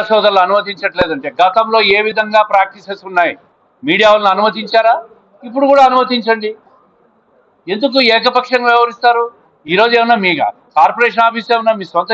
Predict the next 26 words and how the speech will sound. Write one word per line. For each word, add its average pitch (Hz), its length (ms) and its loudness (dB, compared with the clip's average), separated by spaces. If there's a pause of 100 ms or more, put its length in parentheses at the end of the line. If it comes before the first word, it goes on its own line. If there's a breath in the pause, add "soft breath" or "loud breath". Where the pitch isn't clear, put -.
(140)
జాగిరా, 208 360 2 (500)
మీ 156 160 -2
పేరుతో 214 320 0
రిజిస్టర్ 233 360 -2
చేసుకున్నారా? 185 520 0 (640)
మీరు 180 200 0
ఎవరు 208 240 0
కావాలంటే 214 380 2
వాళ్ళు 190 180 0
రానిచ్చేదానికి, 202 640 -2
ఎవరిని 190 220 -2
కావాలంటే 196 380 2
పోనిచ్చేదానికి 160 680 -2 (680)
మీ 160 80 -4 (100)
ఇష్టం 233 200 -2 (100)
కాదు. 196 200 2 (1300)
మీ 151 120 -2 (140)
అంతిమ 208 260 -4 (100)
రోజులు 202 320 0
దగ్గరకు 196 360 -2
వచ్చినాయి, 196 360 0 (580)
మీ 151 80 -4 (120)
పవర్ 185 320 2
పోయింది. 190 400 2 (1000)
మీరు 156 160 -2 (200)
ఏమి 233 440 4